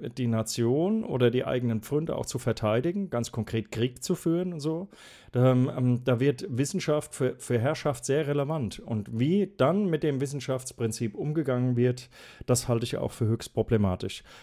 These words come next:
Aber, ähm, ich widerspreche dem Satz, dass das in der Wissenschaft drin liegt. Höchstens insofern, als allein durch die Tatsache, dass es die, ähm, die, die Wissenschaft gibt, die nun mal,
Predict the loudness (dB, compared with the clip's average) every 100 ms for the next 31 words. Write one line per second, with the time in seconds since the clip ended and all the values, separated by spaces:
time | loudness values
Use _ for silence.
0 | -2 4 6 6 2 0 0 0 -2 -2
1 | -2 -2 2 8 8 8 4 6 6 4
2 | 4 4 4 0 -2 -6 -2 -2 2 0
3 | 0 -6 2 6 6 6 6 4 2 0
4 | 0 2 0 2 2 2 2 -2 -10 -20
5 | -20 _ _ _ _ -20 -20 -20 _ _
6 | 8 8 8 4 0 0 2 2 4 4
7 | 4 0 0 -2 -6 -4 -2 -2 -2 0
8 | 2 2 2 2 0 0 0 2 0 0
9 | 0 0 2 0 0 2 2 -2 -6 -6
10 | -2 2 0 0 0 2 2 0 -4 0
11 | 2 4 4 0 -2 -2 2 2 2 2
12 | 2 2 0 0 0 0 -10 -4 2 6
13 | 6 4 4 4 4 2